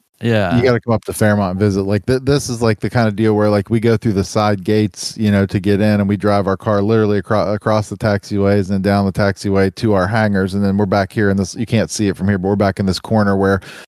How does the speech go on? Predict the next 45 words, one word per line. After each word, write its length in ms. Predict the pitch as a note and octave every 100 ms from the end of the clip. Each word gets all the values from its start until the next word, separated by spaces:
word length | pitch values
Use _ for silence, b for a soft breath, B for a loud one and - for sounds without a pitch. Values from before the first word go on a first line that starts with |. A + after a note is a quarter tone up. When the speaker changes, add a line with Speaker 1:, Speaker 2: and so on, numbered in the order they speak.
| _ -
Speaker 2:
all 160 | A2
three 280 | A2 A2+ A#2
of 100 | G#2
our 100 | G#2
airplane 460 | G#2 - A2 G#2+ G2+
hangars 420 | G#2+ G#2+ G2+ G2
are 80 | F#2+
together. 640 | G2 A2 A2+ A2+ A2+ G#2+ B B B
We 100 | G#2+
have 80 | G2+
this 140 | F#2+
huge 280 | - A#2+ G#2
area 220 | A2 G#2
of 100 | F#2
grass 360 | F2+ G#2 G2+ G#2
where 80 | F#2+
everybody 240 | G2+ G2+
can 100 | G2+
just 160 | F2+ -
kinda 220 | G2 E2
park. 420 | - G#2 G2 -
And 80 | F#2+
we 100 | B2
just, 240 | A#2 - _ -
I 80 | F#2
mean, 200 | A2 G#2+
we 120 | A#2+
have, 180 | C3 G#2+
like, 180 | G2 F2
cookouts 540 | A#2+ A2 A2 G#2 -
and 320 | G2 F#2 F2+ F#2+
get-togethers 460 | A2+ G#2 G#2 F#2+
back 180 | F2+ F#2
here. 120 | G2+
We 100 | A2
just 160 | G2 F#2+
open 240 | G#2+ G2+
up 160 | G2 G2
all 120 | G2
three 200 | - F#2+
hangars. 340 | G2 G2 F#2
There 240 | G#2 A#2+ G#2+
is 80 | F#2+
just, 240 | G2+ -
like, 280 | G2 F2+